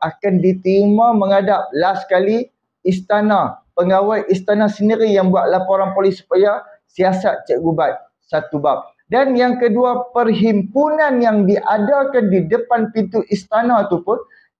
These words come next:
Cikgu Bat kena juga. Ada, ada orang pi buat laporan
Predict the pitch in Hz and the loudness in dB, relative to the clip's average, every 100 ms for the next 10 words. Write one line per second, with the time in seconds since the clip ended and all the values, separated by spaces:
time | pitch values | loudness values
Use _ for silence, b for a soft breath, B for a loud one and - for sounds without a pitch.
0 | - 170 170 165 160 - 160 156 151 147 | -4 -2 0 0 -2 -4 -2 -2 -2 -2
1 | 151 - 117 147 175 - - B B B | -2 -2 -2 0 0 -2 -4 B B B
2 | 135 151 175 - 160 170 165 - 214 202 | -4 0 0 0 0 0 -2 0 2 2
3 | 240 156 180 185 185 | 0 0 -2 0 -2